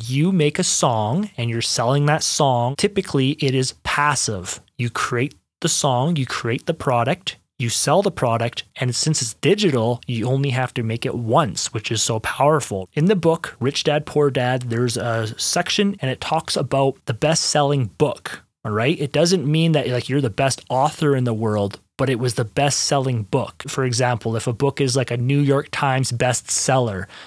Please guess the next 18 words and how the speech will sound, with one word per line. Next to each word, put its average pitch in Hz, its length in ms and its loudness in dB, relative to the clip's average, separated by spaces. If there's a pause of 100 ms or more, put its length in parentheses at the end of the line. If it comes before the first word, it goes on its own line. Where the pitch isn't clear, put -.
(120)
like, 135 160 0
what 160 160 4
does - 180 2
that 160 180 2
really 143 380 4
mean? 123 460 0 (280)
This 151 300 0
is 151 320 2 (340)
marketing. 117 760 0 (340)
It 143 160 -2
deceives 214 540 2
people 131 560 0 (180)
because 143 320 0
it's 156 140 -2
perceived 175 960 0 (260)
as 123 380 0
a 117 80 -2
bestseller. 104 880 -2